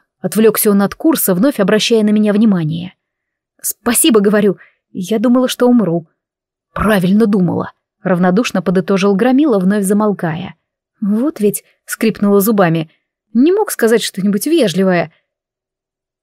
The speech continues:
Пока отвлеклась от холода, про себя песоча своего спасителя — и не надо говорить, что я неблагодарна, эти мысли помогали мне не думать о ледяном ветре, о знобе,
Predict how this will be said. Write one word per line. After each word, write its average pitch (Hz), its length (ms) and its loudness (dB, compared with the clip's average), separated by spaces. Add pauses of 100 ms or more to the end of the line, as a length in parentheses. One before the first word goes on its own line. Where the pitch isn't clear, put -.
(120)
Пока 196 380 -4
отвлеклась 180 580 -2
от 165 100 -6
холода, 208 540 0 (220)
про 202 100 -2
себя 220 380 0
песоча 247 600 -2
своего 233 400 0
спасителя — 214 800 -2 (340)
и 349 120 2
не 285 140 2
надо 214 300 2
говорить, 269 300 0
что - 160 -2
я 254 140 2
неблагодарна, 226 680 2
эти 208 200 -2
мысли 247 280 0
помогали 208 520 0
мне 254 180 2
не 240 120 2
думать 220 380 -2
о 165 60 -2
ледяном 180 420 0
ветре, 170 400 -2
о 156 60 0
знобе, 185 480 0